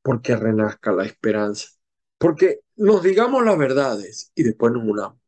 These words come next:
pero no al revés, no nos vamos a unir sin decirnos la verdad. Hay que decir las cosas. Yo creo que antes de buscar un diálogo con el chavismo, debe la oposición buscar un diálogo interno.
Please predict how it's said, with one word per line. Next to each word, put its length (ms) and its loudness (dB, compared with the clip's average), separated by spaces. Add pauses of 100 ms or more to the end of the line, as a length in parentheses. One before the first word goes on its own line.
(380)
pero 220 2
no 160 2
al 80 -2
revés, 280 0
no 120 -2
nos 120 -2
vamos 280 0
a 80 0
unir 220 0
sin 200 -6
decirnos 460 0
la 100 -2
verdad. 400 -2 (600)
Hay 200 0
que 120 4
decir 380 0
las 160 -4
cosas. 360 0
Yo 120 2
creo 220 2
que 80 -4
antes 260 0
de 80 6
buscar 300 0
un 160 -2
diálogo 480 2
con 140 -2
el 100 -2
chavismo, 520 -2 (640)
debe 420 2
la 120 4
oposición 580 0
buscar 300 -2
un 160 0
diálogo 500 2
interno. 600 -8